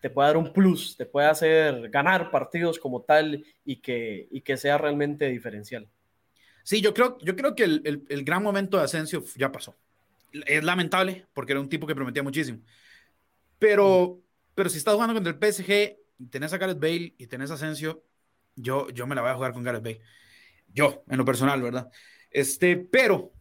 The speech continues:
Speaker 2: quiero, quiero mencionarte algo porque vos, vos ves siempre el fútbol de una manera muy distinta a mí, pero también siempre estamos claros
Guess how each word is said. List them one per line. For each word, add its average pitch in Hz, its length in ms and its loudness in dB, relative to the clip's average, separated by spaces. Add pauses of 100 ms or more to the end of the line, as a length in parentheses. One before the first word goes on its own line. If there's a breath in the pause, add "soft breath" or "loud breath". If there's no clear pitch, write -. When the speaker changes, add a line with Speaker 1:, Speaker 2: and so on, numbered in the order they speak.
Speaker 2:
quiero, 196 340 0
quiero 214 140 2
mencionarte 185 420 2
algo 220 240 2
porque 180 240 0
vos, 175 380 0 (100)
vos 170 320 -2
ves 185 260 2
siempre 190 520 -2
el 135 120 -4
fútbol 170 320 0
de 175 60 -2
una 180 100 0
manera 180 160 2
muy 185 120 2
distinta 180 500 -2
a - 40 -2
mí, 175 200 -4 (520 soft breath)
pero 196 300 4
también 190 580 2
siempre 196 420 0
estamos 190 680 -2 (1120)
claros 214 560 2